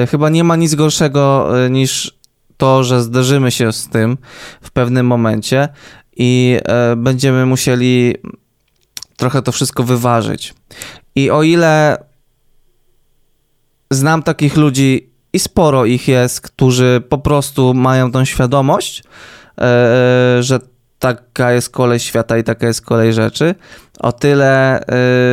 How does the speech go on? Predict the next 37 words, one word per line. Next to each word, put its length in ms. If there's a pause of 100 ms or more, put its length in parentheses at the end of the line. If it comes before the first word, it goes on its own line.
(220)
ludzie, 320
którzy 340
na 140
przykład 260
właśnie 280
są 200
wrażliwi, 460
tak 160
bardzo 240
podchodzą 520
do 100
tego, 520 (420)
e, 300
procesu 460
tworzenia 480
filmu, 960
e, 180
i 140
tak 180
dalej, 500 (460)
e, 200
to 140
będzie 280
dla 160
nich 180
właśnie 320
ogromny 380
plaskacz 800
w 180
twarz, 340
gdy 200
zaczną 300
się 140
z 60
tym 180
zderzać 480
i 180